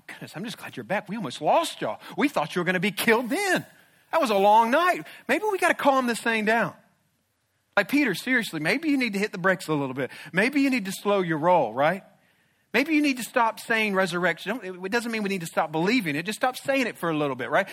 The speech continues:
Let's let things calm down a little bit. Let's stop giving such a, an exclusive gospel, saying there's only one way to the Father, right? There's some other way. I mean, John, John's got some good sermons on love. He talks great about that. Let him,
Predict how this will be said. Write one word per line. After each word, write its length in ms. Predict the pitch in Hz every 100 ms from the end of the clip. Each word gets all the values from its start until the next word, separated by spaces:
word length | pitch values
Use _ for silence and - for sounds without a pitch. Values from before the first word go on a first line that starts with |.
| -
Let's 180 | 240 247
let 200 | 262 233
things 240 | 240 226 -
calm 380 | - 240 233
down 280 | 202 233 220
a 60 | 190
little 240 | 170 160
bit. 180 | 143 127 - 175
Let's 200 | 240 -
stop 280 | 269 240 - 196 170
giving 260 | 254 226
such 260 | - 247 208
a, 120 | 165 - 190
an 220 | 180 180
exclusive 760 | - - - 233 247 - 180
gospel, 580 | 160 196 202 202 202 156
saying 220 | - 214
there's 140 | 190 208
only 180 | 190
one 240 | 143 185 220
way 160 | 214
to 80 | 196
the 100 | 170
Father, 500 | - 196 208 196 120
right? 160 | 131 202
There's 180 | - -
some 120 | 269
other 160 | 214
way. 80 | 185 - - 170
I 140 | 254
mean, 140 | 262 214
John, 300 | 349 339 180
John's 260 | 294 349
got 180 | 269 220
some 160 | 202 160
good 160 | 165
sermons 380 | - 170 151 143
on 180 | 147 131
love. 220 | 160 254
He 80 | 320
talks 320 | - 277 -
great 200 | 190 151
about 260 | 131 113 135
that. 120 | 160
Let 180 | 277 269
him, 160 | 214